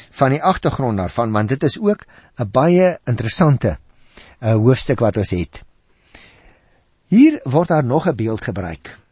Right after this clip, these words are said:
Groot bome wat klein gemaak gaan word en klein boontjies wat groot gemaak kan word. Nou, dit laat 'n mens amper,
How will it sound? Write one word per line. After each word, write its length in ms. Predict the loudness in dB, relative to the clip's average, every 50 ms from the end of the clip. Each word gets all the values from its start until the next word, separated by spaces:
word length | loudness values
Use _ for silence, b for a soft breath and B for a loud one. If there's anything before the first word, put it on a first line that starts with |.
| _ _ _ _ _ _ _ _ _
Groot 440 | -18 -10 -4 -2 2 2 2 2 0
bome 460 | -2 -2 2 2 2 4 2 2 0
wat 220 | 0 -2 -4 _ -8
klein 400 | -6 -2 0 0 0 2 0 -2
gemaak 380 | -2 -2 0 0 0 0 -2
gaan 180 | -4 -6 -6 -2
word 240 | -2 -4 -4 -4 -12
en 200 | -14 -14 -14 -12
klein 360 | -6 -2 0 2 2 2 2 0
boontjies 560 | 0 -2 -2 -2 -4 -8 -12 -12 -12 -14 -16 b b b b b b
wat 180 | -10 -10 -10 -10
groot 420 | -10 -6 0 2 2 2 2 2
gemaak 360 | -2 -4 -2 -2 -4 -4 -6
kan 260 | -8 -10 -12 -12 -12 -16
word. 320 | -18 -18 -20 -20 _ -20 -20 B B B B B B B
Nou, 180 | -2 -2 0
dit 160 | 0 0 -2
laat 220 | 0 -2 -2 -2 -2
'n 60 | -4
mens 300 | -2 -2 -2 -4 -6 -8
amper, 400 | -8 -6 -6 -2 -2 -2 -4 -4